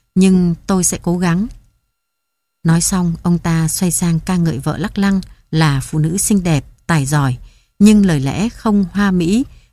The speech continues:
càng làm Lắc Lăng thấy ông ta vô cùng khéo léo. Ngài đại tá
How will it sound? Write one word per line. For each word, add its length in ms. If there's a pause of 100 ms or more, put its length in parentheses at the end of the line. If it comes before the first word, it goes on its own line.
(100)
càng 180
làm 200
Lắc 160
Lăng 280
thấy 180
ông 160
ta 320
vô 220
cùng 220
khéo 260
léo. 320 (520)
Ngài 140
đại 140
tá 340